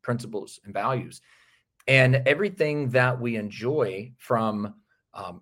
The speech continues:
education, uh, right, from science, all of these things stemmed from that bedrock and that foundation. Well, what's happened now is we're further downstream. And what we've done is we still want the values, but we've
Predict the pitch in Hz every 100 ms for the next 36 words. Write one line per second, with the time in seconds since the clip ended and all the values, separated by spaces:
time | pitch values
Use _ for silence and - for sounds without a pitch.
0 | - 120 120 131 131 220 226 - 110 98
1 | 90 - 104 117 127 - - 110 - 127
2 | 151 196 196 - 180 233 190 151 131 -
3 | - 160 151 143 127 _ _ _ - -
4 | 185 233 160 95 - - _ _ - 104
5 | 131 117 120 104 104 85 - 117 110 104
6 | 104 95 107 131 127 92 - _ - _
7 | 143 170 165 202 - 170 127 117 113 117
8 | 131 127 127 156 151 131 123 113 110 -
9 | 165 185 117 101 104 _ _ _ 131 127
10 | 127 127 151 139 135 127 131 180 175 127
11 | 127 123 123 131 - 147 190 190 120 107
12 | 139 - - 117 113 113 - 135 220 135
13 | 95 90 87 - - _ - 135 135 127
14 | -